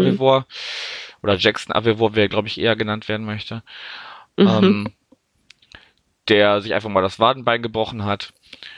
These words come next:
Speaker 2: Ja, schön.
Speaker 1: Und, äh, jetzt erstmal auf unbestimmte Zeit ausfällt. Aber ich meine, in, in Lübeck wäre jetzt nichts dramatisch passiert, wobei, obwohl die auch, äh, mit zunehmendem Spielverlauf, äh, fehlende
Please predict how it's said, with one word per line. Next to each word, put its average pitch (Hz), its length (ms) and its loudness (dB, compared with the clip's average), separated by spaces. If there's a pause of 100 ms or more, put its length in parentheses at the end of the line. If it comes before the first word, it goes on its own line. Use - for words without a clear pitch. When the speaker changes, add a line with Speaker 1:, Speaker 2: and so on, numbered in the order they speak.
(200)
Speaker 2:
Ja, 170 300 6
schön. 196 560 2
Speaker 1:
Und, 113 280 2
äh, 98 80 0
jetzt 107 220 2
erstmal 104 240 2
auf 101 200 0
unbestimmte 104 440 -6
Zeit 107 140 -2
ausfällt. 104 420 0 (1160)
Aber 104 280 4
ich - 160 -8
meine, 107 500 2
in, 110 260 -2
in 104 380 -6
Lübeck 107 380 0
wäre 107 220 4
jetzt - 600 -2
nichts 107 300 -6
dramatisch 98 400 0
passiert, 110 360 0
wobei, 104 240 2 (120)
obwohl 107 520 0
die 113 220 -2
auch, 98 400 2
äh, 95 200 4
mit 98 160 -4
zunehmendem 95 680 -2
Spielverlauf, 92 960 2
äh, 92 300 0 (400)
fehlende 98 720 2